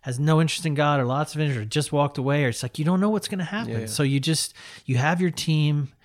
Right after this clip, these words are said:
Speaker 1: y-, you're, you're,
Speaker 2: They
Speaker 1: you're
Speaker 2: have each other's backs.
Speaker 1: They have each other's
Speaker 2: Yeah.
Speaker 1: backs. They really do.
Speaker 2: They're supporting one
Speaker 1: It's a
Speaker 2: another.
Speaker 1: risky v-,
Speaker 2: Mm.
Speaker 1: thing that they're about to step out into. It's vulnerable.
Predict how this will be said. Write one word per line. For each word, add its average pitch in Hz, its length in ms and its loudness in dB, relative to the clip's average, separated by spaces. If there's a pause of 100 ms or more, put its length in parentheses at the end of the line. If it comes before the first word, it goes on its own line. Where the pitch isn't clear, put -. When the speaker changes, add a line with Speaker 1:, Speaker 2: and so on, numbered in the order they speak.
(540)
Speaker 1:
y-, 139 260 -2
you're, 143 200 4
you're, 135 360 2
Speaker 2:
They - 140 -10
Speaker 1:
you're 135 100 4
Speaker 2:
have 117 220 2
each 113 120 -4
other's 113 200 0
backs. 107 380 -6
Speaker 1:
They 139 100 4
have 147 160 4
each 160 140 2
other's 165 200 2
Speaker 2:
Yeah. 120 60 -10
Speaker 1:
backs. 147 360 0
They 127 80 0
really 135 340 2
do. 131 240 2
Speaker 2:
They're 135 100 2
supporting 110 460 -6
one 107 200 -6
Speaker 1:
It's 147 140 -2
a 151 60 2
Speaker 2:
another. 127 140 0
Speaker 1:
risky 165 560 4
v-, 127 200 -2
Speaker 2:
Mm. 107 120 -10
Speaker 1:
thing 160 380 4
that 143 120 0
they're 135 120 2
about 123 200 -2
to 120 60 -6
step 131 300 -6
out 131 220 -2
into. 135 260 -6
It's 107 140 -12
vulnerable. 131 920 -4